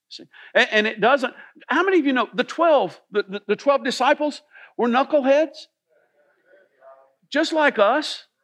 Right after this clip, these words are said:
You know, they, they, they seriously were. What made them disciples was not their ability to assimilate knowledge. What, what made them disciples was not, was, was not some great intellect that they had.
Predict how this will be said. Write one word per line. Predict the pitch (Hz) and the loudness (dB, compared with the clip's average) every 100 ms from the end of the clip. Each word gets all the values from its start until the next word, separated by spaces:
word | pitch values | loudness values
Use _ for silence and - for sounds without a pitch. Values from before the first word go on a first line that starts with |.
| _ _ _ _ _ _ _ _ _ _ | _ _ _ _ _ _ _ _ _ _
You | - 285 | -14 -8
know, | 214 | -4
they, | 247 233 | 0 0
they, | 202 214 214 | 2 0 0
they | 214 214 226 | -2 -2 -2
seriously | - 269 277 269 - 247 247 | 0 2 2 2 -2 -4 -4
were. | 247 302 311 151 _ _ _ _ _ _ _ - | 0 0 0 -4 _ _ _ _ _ _ _ -2
What | 220 320 247 | 0 0 0
made | 196 262 339 302 226 | 0 2 2 2 2
them | 233 214 | 0 0
disciples | 196 180 - 247 320 - 180 151 151 - - - | -4 -4 0 2 2 0 -2 -2 -4 -12 -20 -12
was | 180 208 156 | -2 -2 -2
not | 190 277 302 | 0 0 0
their | 247 226 | 0 0
ability | 202 160 233 277 220 220 | -2 0 2 2 0 -4
to | - 202 | -2 -2
assimilate | 175 247 262 240 233 220 | 0 -2 0 0 0 0
knowledge. | 190 226 254 208 107 - - - - - | 0 0 2 -2 -4 -12 -20 -20 -18 -2
What, | 226 | -2
what | 180 240 | 2 -2
made | 202 208 311 254 | 2 2 2 2
them | 262 226 | 0 0
disciples | 185 214 254 285 208 160 | -4 0 0 2 -2 -2
was | 180 156 | -4 0
not, | 220 254 - - - - | 0 0 -2 -20 -20 -4
was, | 190 - | -4 -4
was | - 165 151 | -6 -6 0
not | 240 247 | 0 0
some | 220 214 | -6 -4
great | 165 220 240 175 | 2 2 2 0
intellect | 208 262 226 180 - | 0 0 2 2 2
that | 175 143 | -4 -2
they | 156 123 | -4 -4
had. | 123 139 110 | -2 -2 -2